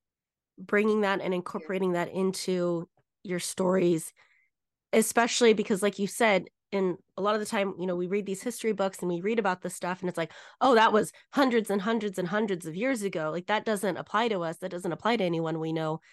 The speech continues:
Speaker 1: When
Speaker 2: Right.
Speaker 1: reality is, it hits a lot closer to home than we might care to admit. That's
Speaker 2: Definitely.
Speaker 1: that's, that's an incredible way to honor her. That's cool. And it
Speaker 2: Thank
Speaker 1: gives
Speaker 2: you.
Speaker 1: the story such, I think, a deeper meaning too.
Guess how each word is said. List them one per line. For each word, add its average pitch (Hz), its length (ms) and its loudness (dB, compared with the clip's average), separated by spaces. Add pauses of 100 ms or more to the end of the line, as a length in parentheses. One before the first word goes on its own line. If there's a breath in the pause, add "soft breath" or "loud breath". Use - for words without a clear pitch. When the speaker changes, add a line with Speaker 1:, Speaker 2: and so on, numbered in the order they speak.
(260 soft breath)
Speaker 1:
When 196 160 2
Speaker 2:
Right. 170 100 -2
Speaker 1:
reality 180 540 2 (160)
is, 185 300 -2
it 175 180 -4
hits 233 320 0
a - 60 -8
lot 185 200 -2
closer 208 320 -8
to 156 120 -6
home 202 260 0
than 165 300 -2
we 185 120 -2
might 180 260 0
care 202 200 -6
to 185 80 -2
admit. 175 460 0 (560)
That's - 180 -16 (300)
Speaker 2:
Definitely. 202 480 -4
Speaker 1:
that's, 175 220 -10 (640)
that's 208 200 0
an 226 60 6
incredible 208 440 0
way 190 140 2
to 175 80 0
honor 165 240 0
her. 151 140 -4
That's 175 260 -2
cool. 190 300 2
And 160 120 2
it 156 160 0 (440)
Speaker 2:
Thank - 20 -10
Speaker 1:
gives 180 220 -6
Speaker 2:
you. - 40 -14 (560)
Speaker 1:
the 208 80 -2
story 196 380 2
such, 190 340 -2
I 190 80 -2
think, 196 180 -4
a 175 60 -4
deeper 175 640 0 (500)
meaning 196 300 4
too. 165 420 -4